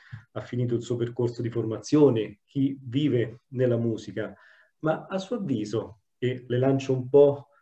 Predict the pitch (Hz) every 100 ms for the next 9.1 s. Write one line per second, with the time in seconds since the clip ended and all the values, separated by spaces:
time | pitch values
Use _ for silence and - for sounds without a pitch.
0 | - 127 123 143 151 135 120 117 123 123
1 | 127 143 139 127 - 127 120 - 120 120
2 | 131 123 123 123 123 127 127 - 120 -
3 | 131 127 127 123 - - 123 127 131 127
4 | 127 127 127 117 120 117 123 117 107 110
5 | - _ _ 156 151 214 190 - 117 117
6 | 113 117 120 120 117 113 - 127 127 123
7 | 120 117 - _ _ _ - 139 120 123
8 | 120 120 110 110 - 139 131 110 104 101